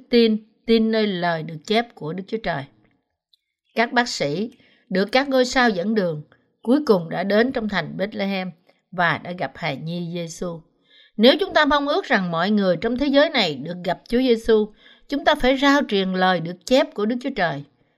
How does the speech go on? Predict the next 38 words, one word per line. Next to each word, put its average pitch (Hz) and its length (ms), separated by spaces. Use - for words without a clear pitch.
Chúng 311 120
ta 370 100
không 294 200
thể 226 140
biết 294 340
và 202 140
gặp 165 200
Chúa 240 120
Giêsu 254 440
như 277 280
là 196 260
cứu 220 200
Chúa 262 280
bởi 190 300
những 240 240
quan 233 240
niệm 170 200
riêng 233 360
của 196 160
chúng 247 180
ta 214 300
ngoài 180 300
lời 165 200
được 160 240
chép 247 280
của 165 120
Đức 185 140
Chúa 220 100
Trời. 156 240
Khi 226 520
chúng 269 220
ta 240 180
tin 233 420
và 170 140
làm 160 280
theo 220 200
lời 170 220
được 156 160